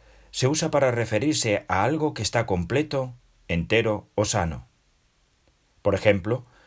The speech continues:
cuando le ofrecían a Jehová un animal en sacrificio, éste tenía que estar sano. Los siervos de Dios no podían ofrecerle un animal al que le faltara una pata, una oreja o un ojo, o que estuviera enfermo.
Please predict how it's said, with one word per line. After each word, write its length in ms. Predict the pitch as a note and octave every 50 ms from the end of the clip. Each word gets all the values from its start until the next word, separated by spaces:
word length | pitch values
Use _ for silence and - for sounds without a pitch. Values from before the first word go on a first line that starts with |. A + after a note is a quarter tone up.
| - _ _
cuando 240 | - - G2 G2+ G2
le 80 | F#2+ F#2+
ofrecían 460 | F#2 - - G#2 - C3 C#3+ C#3+ C#3+
a 60 | C3+
Jehová 440 | B2 - B2 A2+ A2 C3+ D3 - - -
un 160 | A#2+ C3+ D3+
animal 320 | C#3+ C#3 C3 B2+ C3 B2+
en 100 | B2+ B2
sacrificio, 760 | A#2 - A#2 - A2 G#2 - F3 D#3+ - - E2+ F2 F2+ G#2+ - _ _ _ _ _ _ _ _ _ _ _ _
éste 260 | G2 G2+ G2+ - A#2
tenía 340 | A2+ A#2 A2 A#2+ B2 B2 A#2+
que 80 | -
estar 400 | B2 - - G2+ F2+ E2+ E2+ E2 - _ _
sano. 500 | - - - F#2+ F2 D2 B1+ A#1 A#1+ - _ _ _ _ _ _ _ _ _ _ _ _ _ _ _ _ _ _ _ _ _ _ _ _ _ _ _ _ _ _ _ _ _ _ _ _ _ _ _
Los 160 | - A#2+ A#2+
siervos 300 | - F3+ F#3+ E3+ E3+ E3+
de 120 | C#3 D3 B2+
Dios 340 | B2+ D#3 E3+ F3 E3+ - -
no 180 | - B2+ D3 D3+
podían 300 | E3 D#3+ D#3+ F3 E3+ E3+
ofrecerle 520 | D#3+ - D3+ B2+ B2 E3 D#3+ D3 B2 A2
un 140 | G#2 G#2+ A2
animal 480 | G#2+ A2 G#2 G2+ A2 B2 D3 - - _ _
al 140 | - G#2+ G#2+
que 100 | G#2 G#2+
le 100 | G2 F#2+
faltara 400 | F2 F2+ F2 E2 F2+ F2+ E2+ E2+
una 220 | E2 E2 D#2+ D#2 -
pata, 380 | A2 A2+ A2 - A#2+ C3+ - - - _ _ _ _ _ _ _ _
una 200 | - F#2+ F#2 D#2+
oreja 440 | D#2+ E2 G2 G#2 - - B2 - - - - - -
o 140 | - F2+
un 180 | F#2+ F#2 F#2 G#2+
ojo, 340 | C#3+ E3 - C#3 D3 E3 E3 - - - - -
o 120 | - C3+
que 100 | B2+ D3+
estuviera 440 | C#3+ - - C3 B2 F3+ F#3 A#2 G2
enfermo. 500 | F2 E2+ E2 E2 D#2 D2 D2+ C#2+ D2